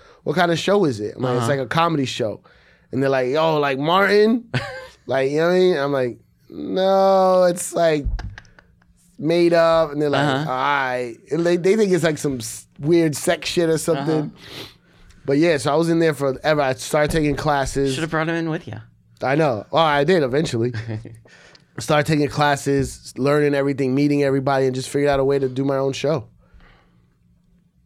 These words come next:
Speaker 1: It's
Speaker 2: And
Speaker 1: great.
Speaker 2: now, and now you're still, like you said, you perform New Year's Eve
Speaker 1: Yeah.
Speaker 2: with Chappelle and Jeff Ross and John Mayer.
Speaker 1: Yeah.
Speaker 2: Uh, I know you,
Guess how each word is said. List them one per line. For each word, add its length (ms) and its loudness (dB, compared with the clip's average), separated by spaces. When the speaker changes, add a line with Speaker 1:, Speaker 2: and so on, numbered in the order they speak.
Speaker 1:
It's 80 -12
Speaker 2:
And 120 -2
Speaker 1:
great. 100 2
Speaker 2:
now, 560 -2
and 160 -8
now 160 -2
you're 160 -4
still, 500 -6
like 160 -8
you 60 -10
said, 180 -6
you 100 -4
perform 500 -6
New 80 0
Year's 260 -2
Eve 360 -6
Speaker 1:
Yeah. 260 -4
Speaker 2:
with 100 -12
Chappelle 500 -8
and 80 -8
Jeff 240 -8
Ross 320 -6
and 100 -12
John 200 -10
Mayer. 420 -10
Speaker 1:
Yeah. 220 -4
Speaker 2:
Uh, 60 -12
I 340 -6
know 160 -4
you, 240 -4